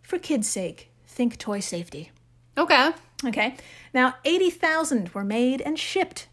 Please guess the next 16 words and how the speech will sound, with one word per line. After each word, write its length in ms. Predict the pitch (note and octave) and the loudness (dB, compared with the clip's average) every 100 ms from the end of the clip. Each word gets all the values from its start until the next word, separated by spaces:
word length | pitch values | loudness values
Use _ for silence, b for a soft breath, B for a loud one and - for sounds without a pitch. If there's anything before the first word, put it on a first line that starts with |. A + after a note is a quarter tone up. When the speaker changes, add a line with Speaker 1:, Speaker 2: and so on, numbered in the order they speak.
| - | -14
Speaker 1:
to 80 | A3 | -14
fourteen 680 | - D#4 D#4+ - C#4+ C#4 | -2 -2 -2 -4 0 0
C 260 | C4+ - C#4+ | -2 -4 -6
P 200 | - C4 | -6 -4
S 140 | B3+ - | -4 -6
C 240 | - A#3+ | -4 -4
offices 520 | A3+ G#3+ A#3 A#3 A#3 A3+ | -2 -4 -4 -6 -6 -4
for 160 | A3+ | 0
nationwide 1000 | A#3 B3+ D4 - D4+ B3+ C4 C4 C4 - | 4 4 4 2 4 6 6 4 -2 -8
public 460 | - B3 B3 B3 - | -2 4 4 2 -10
distribution, 720 | A3+ - F#3 C#4+ - A#3 G#3+ B B B B B | -8 -8 -2 0 2 0 -2 B B B B B
which 160 | - - | -10 -8
thankfully 540 | - D#4+ F#4+ - A#3 G3+ | 0 0 0 0 0 0
never 200 | F#3+ F3+ | -2 0
happened 500 | G#3+ A#3+ F#3 E3+ - b b b _ | 0 0 -2 -8 -14 b b b _
because 580 | G#3+ C4 C#4+ G#3+ F#3+ | -6 4 4 4 -2